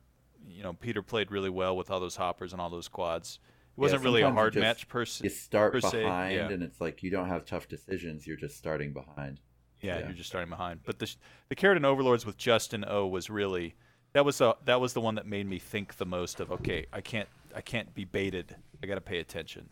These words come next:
Speaker 1: But, uh, the Sylvan, the last round four was fun. I think I ended,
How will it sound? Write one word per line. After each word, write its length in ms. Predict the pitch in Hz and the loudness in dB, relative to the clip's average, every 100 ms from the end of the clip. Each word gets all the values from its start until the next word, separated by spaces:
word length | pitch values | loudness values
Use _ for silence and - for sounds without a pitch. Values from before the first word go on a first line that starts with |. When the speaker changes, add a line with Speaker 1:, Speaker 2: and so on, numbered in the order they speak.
| - | -18
Speaker 1:
But, 220 | - - | -14 -8
uh, 120 | 92 | -6
the 100 | 87 | -6
Sylvan, 300 | - 156 135 | 0 0 0
the 100 | - | 2
last 280 | 127 139 - | 6 6 4
round 220 | 135 120 | 2 0
four 180 | - 117 | 2 2
was 100 | 110 | 2
fun. 180 | - 117 | 0 0
I 80 | 120 | 0
think 200 | 147 135 | 0 4
I 100 | 127 | 4
ended, 380 | 131 123 110 | 4 0 -2